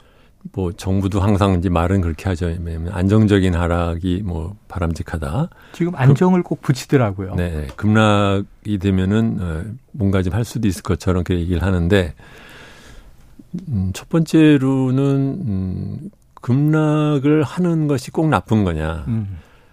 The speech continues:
Speaker 1: 완만히 내려가는 것이 꼭 좋은 거냐에
Speaker 2: 네.
Speaker 1: 대해서도 좀 생각을 해볼 필요가 있어요.
Speaker 2: 네, 네.
Speaker 1: 예를 들면,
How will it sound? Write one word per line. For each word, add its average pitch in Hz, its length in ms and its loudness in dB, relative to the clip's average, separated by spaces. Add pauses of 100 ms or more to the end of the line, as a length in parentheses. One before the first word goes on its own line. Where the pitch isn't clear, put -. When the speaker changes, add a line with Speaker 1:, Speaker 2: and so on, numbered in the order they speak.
(160)
Speaker 1:
완만히 110 460 2
내려가는 95 500 2
것이 85 180 -4
꼭 123 220 -4
좋은 101 260 -2
거냐에 82 340 -4
Speaker 2:
네. 120 100 0
Speaker 1:
대해서도 98 500 -2
좀 139 120 2
생각을 120 360 0
해볼 110 180 0
필요가 92 320 -4
있어요. 131 280 -4
Speaker 2:
네, 135 140 2
네. 101 60 0
Speaker 1:
예를 101 220 4
들면, 104 540 2